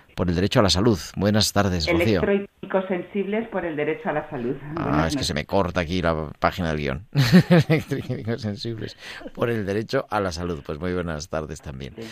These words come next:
Speaker 2: buenas tardes.
Speaker 1: A las dos. Eh, y vamos a tener también a, a un médico, al doctor Fernández Sola, eh, que es especialista del Hospital Clínic de Barcelona. No ha podido estar en directo,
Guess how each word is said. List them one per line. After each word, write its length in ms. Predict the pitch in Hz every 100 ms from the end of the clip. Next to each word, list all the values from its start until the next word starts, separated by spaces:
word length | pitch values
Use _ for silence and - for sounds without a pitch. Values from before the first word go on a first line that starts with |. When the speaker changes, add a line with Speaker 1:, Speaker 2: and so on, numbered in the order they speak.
| 123
Speaker 2:
buenas 340 | 131 131 -
tardes. 240 | - 107
Speaker 1:
A 100 | 98
las 200 | 98 92
dos. 220 | 87 95 - - - - - -
Eh, 100 | 131 135 123 113 117
y 40 |
vamos 240 | 151 185 151
a 80 |
tener 240 | 147 160 147
también 420 | 147 139 170 147
a, 800 | 110 107 104 101 92 65 90 90
a 40 | 90
un 80 |
médico, 320 | 92 110 107 113
al 540 | 98 87 85 80 82
doctor 480 | 87 - 95 95 92
Fernández 480 | - 92 98 95 95
Sola, 640 | - 123 117 113 120 120 90
eh, 140 | 62 -
que 160 | 82
es 80 | 85
especialista 880 | 90 98 85 95 104 - 98 90 87
del 380 | 80 87 82 80
Hospital 320 | 80 90 92
Clínic 200 | 98 95
de 40 | 98
Barcelona. 420 | 95 104 113 120 - - -
No 260 | - 98 113
ha 60 | 120
podido 280 | 117 117 113
estar 220 | 117 110
en 120 | 113
directo, 380 | 110 117 - 143